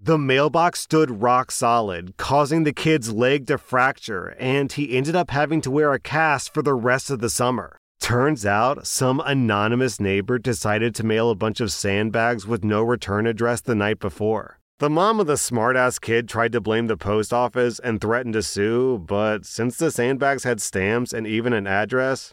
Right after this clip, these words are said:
to Santa, <laughs> they were considered legally mail and not maliciously placed into the mailbox." Oh man, sounds like Santa Claus has upgraded from giving naughty kids coal to giving naughty kids broken legs. Our next Reddit post is from Don't Give Up the Shoe.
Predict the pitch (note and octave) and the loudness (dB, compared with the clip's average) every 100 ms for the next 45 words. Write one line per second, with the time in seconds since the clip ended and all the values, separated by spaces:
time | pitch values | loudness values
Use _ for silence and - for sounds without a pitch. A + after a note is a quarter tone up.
0 | _ G2 E2 A2+ A#2 G2+ E2+ D#2 - - | _ -10 -4 -2 -2 -2 -8 -8 -14 -4
1 | G2 C3 D3 - C#3+ - C3 C3+ G2+ G2+ | 0 2 0 0 -4 0 0 0 0 -2
2 | A2+ A2+ A#2+ G#2+ G2 G#2 A#2 B2+ B2+ B2 | 0 0 0 2 2 2 2 0 -2 -2
3 | A2 A#2+ C3+ C3 A#2+ A#2 D#3 C#3+ A#2+ A#2 | 0 0 0 -2 0 2 0 0 -2 -2
4 | A2+ - A2+ - A2+ A2 G2+ G2+ G#2 G2 | -2 0 -2 0 -2 -2 0 0 0 -2
5 | F2+ - - - - _ _ F3 F3+ G2+ | -4 -8 -14 -14 -18 _ _ 0 0 0
6 | G2+ C#3+ D3 G2 E2 - - D3+ F#3 F3+ | 2 2 2 0 -8 -16 -4 0 2 2
7 | D#3 C3 - C#3+ D#3+ D3 C3 A#2+ A#2+ A2+ | 0 0 0 2 2 2 2 2 2 -2
8 | A2+ B2 - C3 B2 A#2+ B2+ A2+ G2+ G2+ | -2 -2 0 2 2 0 0 0 0 0
9 | B2+ C3 A#2+ B2 C3 A#2+ B2+ A#2 G2+ - | 0 2 2 2 2 -2 0 -2 -2 -4
10 | A#2 D#3 C3+ A2+ G2+ B2+ B2 B2 A#2+ A#2 | 2 4 4 0 -2 -2 -2 0 2 2
11 | B2 C3 A2 B2+ A#2 F#2 - - A#2 C3+ | 2 0 0 -2 -2 -8 -12 -2 2 2
12 | - C#3 A#2 G#2+ A#2 C#3 G2 E2+ D#2+ - | 2 -2 0 0 2 0 -2 -6 -12 -12
13 | - _ _ - A#2+ C3+ - A#2 G2+ - | -16 _ _ -4 0 -2 -2 -4 -4 -4
14 | G2+ F#2 G2+ G#2 F2+ G2+ G2+ A2 G2+ G2+ | -6 -6 -6 -6 -4 -4 -4 -4 -4 -6
15 | G#2 - - E2 - | -8 -8 -6 -8 -12